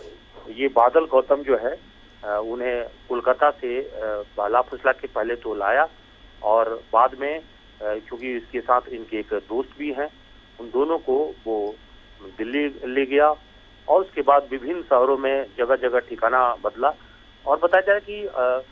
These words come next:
बाद में इसने कहा कि आपको, अ, बंधक बना लिया गया है, अपराधियों के, अ,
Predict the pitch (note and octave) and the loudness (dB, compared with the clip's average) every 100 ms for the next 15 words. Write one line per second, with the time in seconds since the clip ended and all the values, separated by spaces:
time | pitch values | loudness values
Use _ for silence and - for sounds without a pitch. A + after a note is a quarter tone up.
0 | - - - B2+ E3+ E3+ F#3 E3 - D#3 | -20 -6 2 4 4 0 -6 -6 -6 -4
1 | D3+ C#3 D3+ - C#3+ A#2+ B2 - - - | 0 2 2 -2 -2 2 2 0 -8 -2
2 | C#3+ F3 F3 - - - A2+ A2+ G#2+ A2+ | 0 0 -4 -16 -20 -10 -4 -2 -2 -2
3 | A#2 D3 D3+ D3 D3+ D3 D3 C#3+ D3 C#3+ | -2 -2 0 0 4 2 4 2 6 4
4 | G#2+ A2 G#2+ A#2+ C#3+ - C3+ | 4 2 2 0 -6 -4 -6